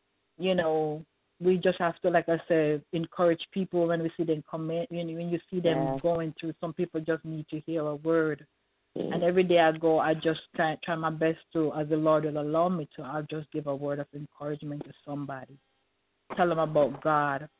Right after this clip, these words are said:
Speaker 1: I might tell them, and, you know, I said, "Do you have a relationship?" You know, whatever, whichever way the Lord may wanna use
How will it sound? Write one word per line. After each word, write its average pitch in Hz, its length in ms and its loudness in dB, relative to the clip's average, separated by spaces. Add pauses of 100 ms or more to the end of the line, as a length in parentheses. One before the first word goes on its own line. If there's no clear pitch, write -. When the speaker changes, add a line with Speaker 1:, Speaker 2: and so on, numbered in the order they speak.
(280)
Speaker 1:
I 147 40 -8
might 147 260 -4
tell 151 220 0
them, 151 200 -4
and, 147 280 -2
you 156 100 -4
know, 151 100 -4
I 143 100 -4
said, 151 120 -12
"Do 160 60 -8
you 160 80 2
have 156 140 -4
a 151 80 -2
relationship?" 160 720 -2
You 175 60 -4
know, 175 160 0
whatever, 196 680 4
whichever 208 460 0
way 208 220 2
the 190 100 0
Lord 180 400 4
may 165 160 -2
wanna 165 300 -2
use 165 420 -4